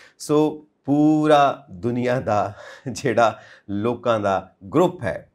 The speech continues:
ਉਹ ਸੋਸ਼ਲ ਮੀਡੀਆ ਦੇ ਉੱਤੇ ਇਸ ਬਾਰੇ ਵੀ ਚਰਚਾ ਕਰਦਾ ਹੈ, ਵੱਖ-ਵੱਖ ਜੀਓਪੋਲਿਟਿਕਸ ਦੇ ਮੈਟਰਸ ਬਾਰੇ ਵੀ ਚਰਚਾ ਕਰਦਾ ਹੈ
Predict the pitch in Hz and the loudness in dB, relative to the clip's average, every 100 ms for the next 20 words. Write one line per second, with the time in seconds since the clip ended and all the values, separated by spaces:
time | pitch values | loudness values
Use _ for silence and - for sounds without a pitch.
0 | _ 113 - 117 113 110 98 107 95 95 | _ -8 -4 -6 -4 -6 -4 -4 -4 -6
1 | 101 - - - 110 - 92 85 85 - | -6 -10 -6 -4 -4 -4 -6 -4 -6 -6
2 | 107 - 113 - 104 101 123 123 92 - | -6 -4 -6 -4 -6 -4 -4 -4 -10 -8
3 | 95 82 90 98 90 87 82 92 - 87 | -10 -8 -8 -8 -4 -6 -6 -10 -12 -12
4 | 82 82 104 98 95 95 98 - 87 110 | -8 -8 -8 -6 -6 -6 -10 -10 -8 -8
5 | 98 107 98 113 - | -6 -8 -2 -4 -4